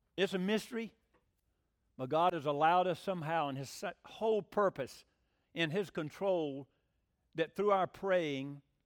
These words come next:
somehow his purposes are, they come to fruition. Boy, that's a privilege. We should exercise it. Let's pray.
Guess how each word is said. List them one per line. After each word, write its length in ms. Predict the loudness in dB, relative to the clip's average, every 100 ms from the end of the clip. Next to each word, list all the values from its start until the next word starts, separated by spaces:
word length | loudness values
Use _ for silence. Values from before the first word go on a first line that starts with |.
| _ _
somehow 420 | -6 -4 -2 -4
his 180 | -4 -6
purposes 560 | -4 -4 -4 -8 -8 -6
are, 380 | -2 -2 -2 -8 -16 _ _ _ _ _ _ _ _ _ _ -12
they 140 | -10
come 200 | -6 -8
to 140 | -8 -12
fruition. 400 | -10 -10 -10 -16 _ _ _ _ _ _ _ _ _ _ _ _ _ _ _ _ _ _ -16
Boy, 80 | -14
that's 160 | -12 -16
a 60 |
privilege. 640 | -20 -12 -12 -12 -20 -20 _ _ _ _ _ _ _ _ _ _ _ _ _ _ _ _ _ _ -14
We 80 | -14
should 180 | -10 -12
exercise 420 | -12 -16 -20 -20 -20 _
it. 80 | _ _ _ _ _ _ _ _ _ _ _ _ _ _ _ _ _ _ _ _ _ _ _ _ _ _ _
Let's 120 | -18 -18
pray. 160 | -20